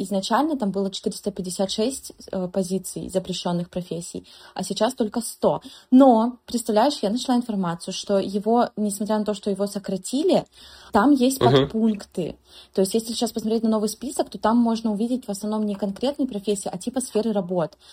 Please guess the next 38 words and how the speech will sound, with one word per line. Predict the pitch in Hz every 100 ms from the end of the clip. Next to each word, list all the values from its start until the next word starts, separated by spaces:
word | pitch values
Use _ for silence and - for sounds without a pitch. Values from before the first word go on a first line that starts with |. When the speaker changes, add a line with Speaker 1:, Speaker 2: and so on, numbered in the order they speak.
| - -
Speaker 1:
И | 202
к-, | 214 -
у |
каждой | 226 233 220 214
этой | 202
сферы | - 226 302 240
есть | 190 220
должности. | 202 202 190 175 175 - 160
То | -
есть, | 202 -
как | 196 196
будто | 247 254
бы, | 202 214
знаешь, | 233 302 -
они, | 208 214 226 220 214 _ _ -
э, | 196 196
сделали | 196 226 226 220
вид, | 220 -
что | -
мы, | 185 185
типа, | - 185
сократили, | - 190 196 - 285 330 180 -
но | 208 208
на |
самом | 226 247 208
деле | 202 269 311
под | 208 208
каждым | 220 214 208 202
из | 196 208 208
этих | 202 196
ста | - 196 185 -
профессий | 190 180 285 - 202
скрывается | - 202 190 - 262
Speaker 2:
Мгм. |
Speaker 1:
еще, | 131 - 196 _ _ _ 233
ну, | 202
несколько | 190 190 - 170 - -
сразу. | - 185 160 156 -